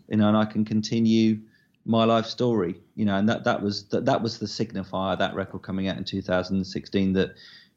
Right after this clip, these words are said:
I suppose that, that, that I was gonna continue, uh, writing my own material.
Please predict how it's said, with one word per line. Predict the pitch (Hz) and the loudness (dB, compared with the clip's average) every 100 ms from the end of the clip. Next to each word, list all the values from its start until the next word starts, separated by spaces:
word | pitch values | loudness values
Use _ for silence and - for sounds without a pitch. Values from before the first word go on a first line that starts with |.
| - | -10
I | 92 | -8
suppose | 92 - 101 95 95 | -2 2 4 2 0
that, | 95 92 - | -4 -4 -4
that, | 98 95 - - | -4 -2 -4 -2
that | 98 | 0
I | |
was | 98 92 | 0 -2
gonna | 95 95 | -4 -4
continue, | 104 95 - 101 95 95 95 95 _ _ _ _ - | -2 -6 0 2 4 4 2 -2 _ _ _ _ -2
uh, | 98 98 101 | 2 2 4
writing | 117 113 | 2 0
my | 117 120 | 0 0
own | 139 117 | 0 -2
material. | 87 95 98 95 104 | -4 -8 -8 -8 -10